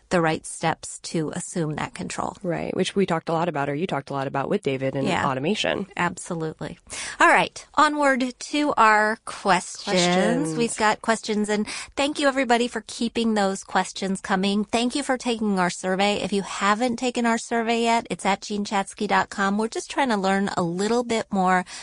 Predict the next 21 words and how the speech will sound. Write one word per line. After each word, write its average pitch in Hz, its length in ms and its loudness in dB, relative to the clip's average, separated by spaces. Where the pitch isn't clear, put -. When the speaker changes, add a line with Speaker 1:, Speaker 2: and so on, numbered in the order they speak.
Speaker 1:
about 180 400 4
who 285 160 -6
you 294 200 0
are 233 400 4
and 165 320 0
what 196 200 0
you 233 80 -2
want 233 160 2
to 233 40 -2
hear 196 200 -4
from 185 240 -2
us 175 240 0
so 190 180 -6
that 208 320 -2
we 202 160 -2
can 208 180 -4
do 208 140 0
the 196 80 -4
best 190 240 -2
show 214 140 -6
possible. - 440 -8